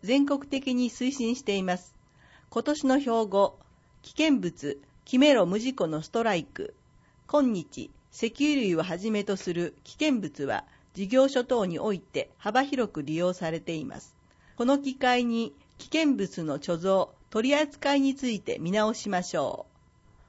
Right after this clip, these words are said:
公主、オツシュ、防火管理講習会の開催。庭消防署では、七月七日木曜、八日金曜に、公主、オツシュ防火管理講習会を開催いたします。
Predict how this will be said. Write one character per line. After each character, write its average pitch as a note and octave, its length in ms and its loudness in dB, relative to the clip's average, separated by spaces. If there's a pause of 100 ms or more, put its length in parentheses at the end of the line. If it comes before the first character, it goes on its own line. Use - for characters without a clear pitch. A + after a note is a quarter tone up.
公 D4+ 280 2
主、 - 340 -8 (180)
オ C4+ 80 2
ツ B3+ 160 -8
シ - 220 -10
ュ、 - 140 -8 (260)
防 D4 240 2
火 C#4+ 160 0
管 C4+ 260 2
理 A#3+ 120 -4
講 C4 200 2
習 C4+ 220 -2
会 F3 260 0
の G#3+ 100 -2
開 D#3+ 220 -2
催。 C3+ 380 -6 (680)
庭 B3+ 260 2
消 D4 240 4
防 C4+ 200 4
署 C4+ 120 -4
で F#3 140 -2
は、 A#2 240 -2 (500)
七 C#4+ 140 -4
月 C4+ 240 0
七 A#3 280 0
日 G3+ 400 2
木 F#3 340 -4
曜、 A3 320 2 (260)
八 B3+ 220 4
日 A3+ 400 2
金 C4 260 2
曜 A3+ 240 2
に、 D3+ 240 -8 (340)
公 C#4+ 240 4
主、 F3 440 -6
オ C4+ 80 0
ツ C4 160 -8
シ D3+ 160 -10
ュ C#3+ 60 -10
防 B3 220 4
火 A#3+ 220 -2
管 B3 300 -2
理 B3 80 -6
講 B3 180 2
習 B3 220 -4
会 E3 260 -2
を D3 80 -6
開 G3+ 240 -2
催 G3 240 -2
い F3+ 80 -4
た F3 140 -4
し - 160 -14
ま D#3 100 -6
す。 - 160 -20